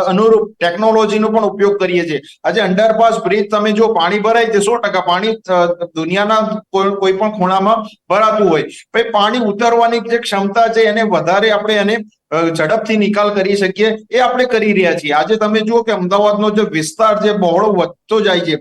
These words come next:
ચોમાસાની આપણે બે જ મહિના પહેલા જોયું હતું કે પાણીની સમસ્યા હતી, પણ, અ, બહુ સારા સમયે વરસાદ આવી ગયો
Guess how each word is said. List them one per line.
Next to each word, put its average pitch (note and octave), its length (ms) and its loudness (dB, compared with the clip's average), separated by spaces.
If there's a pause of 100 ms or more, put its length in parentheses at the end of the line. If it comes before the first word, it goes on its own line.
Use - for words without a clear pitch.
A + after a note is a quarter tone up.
(440)
ચોમાસાની G#3 560 0
આપણે G3+ 220 2
બે F#3+ 160 2
જ G#3 160 2
મહિના G3+ 240 0
પહેલા G3+ 260 0
જોયું G#3 240 2
હતું G3+ 120 2
કે G#3 120 0
પાણીની G3+ 400 -2
સમસ્યા G3 520 0
હતી, F#3+ 340 -2 (240)
પણ, G#3+ 300 -2
અ, E3+ 380 0
બહુ F#3+ 200 2
સારા G#3 560 2
સમયે G#3 400 0
વરસાદ G#3 520 0
આવી G3+ 200 2
ગયો G3+ 260 0